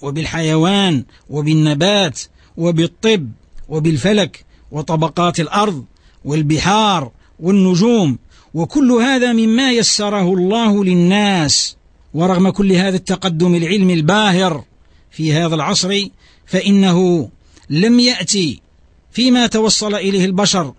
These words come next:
شيء يناقض ما في القرآن الكريم، بل جاءت هذه الاكتشافات والفتوح العلمية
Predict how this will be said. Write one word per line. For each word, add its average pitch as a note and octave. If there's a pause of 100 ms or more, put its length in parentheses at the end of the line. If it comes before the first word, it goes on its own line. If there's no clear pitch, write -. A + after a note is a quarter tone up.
(180)
شيء A3+
يناقض G#3+
ما A3
في F#3+
القرآن G#3
الكريم، F#3 (800)
بل F3 (420)
جاءت G#3
هذه G#3
الاكتشافات G3+
والفتوح G3+
العلمية G#3